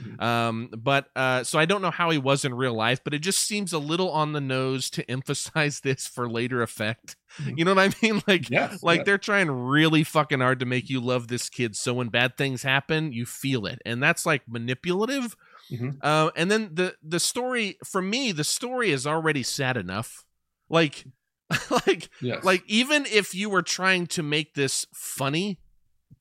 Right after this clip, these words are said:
Speaker 2: it just can't be. <laughs> Like, it's just
Speaker 1: Right.
Speaker 2: too fucked up.
Speaker 1: Yeah.
Speaker 2: So, like, trying to make it sadder or
Speaker 1: Mm-hmm.
Speaker 2: trying to m-, make audiences feel something that if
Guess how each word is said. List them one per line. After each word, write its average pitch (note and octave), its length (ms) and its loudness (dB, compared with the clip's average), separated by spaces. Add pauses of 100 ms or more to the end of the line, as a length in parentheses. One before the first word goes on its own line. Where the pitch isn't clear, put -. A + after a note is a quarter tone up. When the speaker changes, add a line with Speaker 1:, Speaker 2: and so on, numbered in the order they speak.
(140)
Speaker 2:
it E3+ 200 2
just F3 360 0
can't D#3+ 400 -8
be. - 280 -12
<laughs> - 40 -14
Like, A3 360 2
it's - 180 2
just D3 240 2
Speaker 1:
Right. - 120 -2 (380)
Speaker 2:
too B3+ 440 0
fucked - 420 0
up. D#3+ 380 2 (420)
Speaker 1:
Yeah. D#3+ 80 0
Speaker 2:
So, G3+ 140 4
like, F3+ 280 2
trying G#3 440 0 (120)
to F3+ 280 -2
make D3 560 0
it A3+ 200 2
sadder G#3+ 640 2 (340)
or C#3+ 160 2
Speaker 1:
Mm-hmm. - 120 -6
Speaker 2:
trying F3 320 0
to E3+ 260 -4
m-, C3+ 160 -6 (180)
make D3 720 -2 (220)
audiences E3 560 -2
feel E3 240 -2
something F#3 480 -4
that C3 180 0 (240)
if - 360 -4